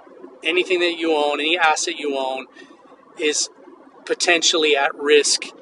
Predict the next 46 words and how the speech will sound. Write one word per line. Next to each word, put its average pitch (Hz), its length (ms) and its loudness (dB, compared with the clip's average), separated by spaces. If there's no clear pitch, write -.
should - 360 2
things 147 420 -2
go 143 160 4
wrong 127 420 0
with 123 120 -10
the - 80 -10
business. - 580 -10
Okay? 151 280 2
So 160 120 0
here's 208 200 6
why 170 420 4
I'm 147 160 -6
not 143 160 2
a 131 40 -4
fan - 320 -6
of 139 100 -10
sole 139 220 0
proprietors. 131 680 -2
I 147 60 -2
know 160 160 2
it's - 180 -2
like 147 160 0
people 156 220 -4
say, 147 200 -2
"Well, 147 320 4
I 147 60 -2
just - 160 -10
started, 196 460 4
still, - 360 -12
you 156 100 -8
know, 151 360 0
this - 140 -6
is - 80 -6
the 156 140 0
way 151 140 2
I 147 40 0
wanna 139 260 -2
get 160 140 2
into 220 300 0
it. 214 60 2
I - 20 0
don't 175 120 0
wanna 156 140 -2
do 151 40 0
anything 143 260 -8
too - 120 -20